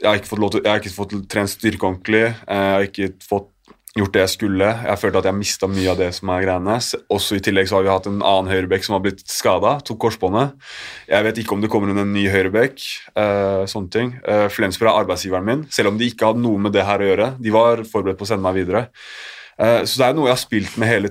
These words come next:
tiden, men det har ikke blitt bedre, det har blitt verre. Eh,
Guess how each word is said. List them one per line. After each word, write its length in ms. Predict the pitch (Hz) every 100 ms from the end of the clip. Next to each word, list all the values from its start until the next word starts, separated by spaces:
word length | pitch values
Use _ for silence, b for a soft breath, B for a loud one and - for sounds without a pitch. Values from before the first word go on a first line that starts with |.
| 101
tiden, 240 | 95 135 - _
men 240 | 113 117 117
det 80 | 113
har 160 | 107
ikke 160 | 101 110
blitt 160 | 110
bedre, 320 | 101 87 95 113
det 140 | 107
har 100 | 107
blitt 320 | 107 110 113 101
verre. 300 | 92 90 139 - _ _ _ _ B B B B B 107
Eh, 640 | 110 107 107 107 107 107